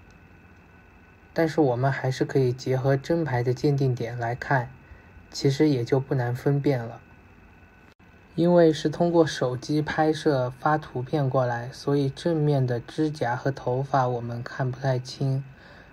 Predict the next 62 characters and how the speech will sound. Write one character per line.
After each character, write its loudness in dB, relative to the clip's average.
我 -2
们 2
直 -2
接 4
来 2
看 -2
这 -2
面 2
佛 -2
牌 -2
的 -4
背 0
面。 -4
这 2
期 0
佛 0
牌 2
的 2
背 4
面 2
需 -2
要 4
注 2
意 2
两 -4
个 -2
点， -6
首 -2
先 0
是 2
左 -6
右 4
两 -2
侧 0
的 0
犄 -2
角 -6
有 -10
没 0
有 -2
四 2
个 0
爪， -6
还 2
有 4
就 -2
是 2
右 4
侧 0
的 0
犄 -2
角 -6
有 -4
没 -2
有 2
与 -2
泰 2
语 -4
字 -6
母 -2
相 0
连。 -6